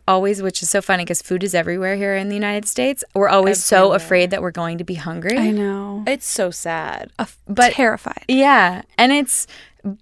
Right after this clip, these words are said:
Speaker 1: but learning to turn off hunger kinda takes that away. So, like, I'll use those little pause buttons, like, maybe a thicker, f-,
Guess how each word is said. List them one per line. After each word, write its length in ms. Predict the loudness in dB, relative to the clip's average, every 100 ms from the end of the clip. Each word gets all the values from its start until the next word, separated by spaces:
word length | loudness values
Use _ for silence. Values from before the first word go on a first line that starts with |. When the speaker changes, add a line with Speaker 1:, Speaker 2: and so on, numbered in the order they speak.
| _ _ _ -10 -4
Speaker 1:
but 180 | -2 0
learning 380 | 0 2 0 -2
to 100 | -6
turn 280 | -4 -2 0
off 180 | 0 0
hunger 460 | -6 0 2 2 0
kinda 220 | -4 -4
takes 200 | -2 -2
that 140 | -2 0
away. 380 | -2 -2 -4 -2
So, 200 | 4 6
like, 480 | 8 6 2 -10 _ 2
I'll 200 | 4 4
use 260 | 0 -2
those 200 | 0 0
little 160 | 0 -2
pause 340 | 0 2 2
buttons, 460 | 0 -2 -2 -6 -4
like, 200 | -4 -4
maybe 240 | -4 -2 -2
a 80 |
thicker, 440 | -2 -8 -2 0 0
f-, 220 | -2